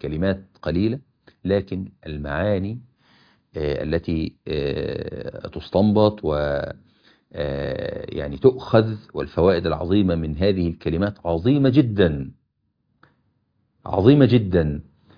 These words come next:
يأتي هذا الصحابي رضي الله عنه، وهذه من عادة الصحابة أنهم كانوا يسألون النبي عليه الصلاة والسلام، ودائمًا، آه، آه، يحرصون على السؤال. وفي حديث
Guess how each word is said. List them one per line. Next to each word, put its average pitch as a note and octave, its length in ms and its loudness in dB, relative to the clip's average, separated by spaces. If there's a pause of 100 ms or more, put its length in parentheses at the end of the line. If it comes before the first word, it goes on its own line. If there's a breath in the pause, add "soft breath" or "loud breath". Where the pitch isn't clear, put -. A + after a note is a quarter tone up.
(360 soft breath)
يأتي C#3 340 6
هذا A#2+ 120 4
الصحابي A2 460 0
رضي F2 220 2
الله F#2 240 2
عنه، G#2+ 140 2
وهذه D#3 280 4
من C3 80 4
عادة C#3+ 180 0
الصحابة A#2+ 560 -2
أنهم E2+ 400 -2
كانوا A2 280 2
يسألون A#2+ 400 0
النبي E2+ 540 0
عليه F2 140 -4
الصلاة - 240 -10
والسلام، D#2 400 -6 (560 soft breath)
ودائمًا، A#2+ 720 6 (520)
آه، E2+ 760 2 (100)
آه، D#2+ 380 -4
يحرصون F#2+ 580 2
على F#2 160 4
السؤال. D#2+ 460 -4 (1200)
وفي F2 500 0
حديث B2 600 0